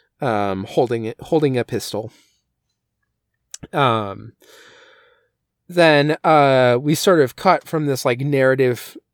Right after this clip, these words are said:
style to an actual scene of Rustal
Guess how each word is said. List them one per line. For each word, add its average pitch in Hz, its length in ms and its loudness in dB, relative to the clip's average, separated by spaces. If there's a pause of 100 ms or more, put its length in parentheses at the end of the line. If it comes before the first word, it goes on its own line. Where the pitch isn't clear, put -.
style 127 500 2
to 120 340 -4
an 120 80 -4
actual 117 340 -6
scene 135 540 -6 (220)
of 120 400 -2
Rustal 131 640 -2